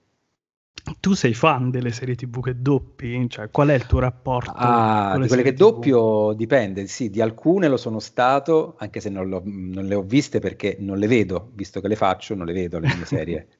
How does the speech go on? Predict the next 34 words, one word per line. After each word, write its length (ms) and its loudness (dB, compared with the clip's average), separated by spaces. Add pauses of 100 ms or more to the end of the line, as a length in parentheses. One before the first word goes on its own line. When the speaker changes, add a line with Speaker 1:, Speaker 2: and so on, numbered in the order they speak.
(180)
Speaker 2:
Eh, 220 -10
le 100 -4
vede 220 -2
magari 260 0
mia 140 0
figlia. 480 -2 (680)
Eh, 1120 0
e 220 -4
sì, 280 4
in 60 2
generale 380 4
sono 240 -4
fan 300 -4
di 100 -6
serie 320 -2
T 140 -10
V 180 -4
perché 260 -6
sono 520 -8
appassionato, 680 -4
ne, 160 -8
ne 320 -8
seguo 460 -4
diverse, 640 0
eh, 1160 -2
ma 420 -8
s-, 180 -20
quasi 320 0
sempre 320 -4
dove 160 -2
non 140 -6
ci 120 -12
sono 240 -6
io, 320 -4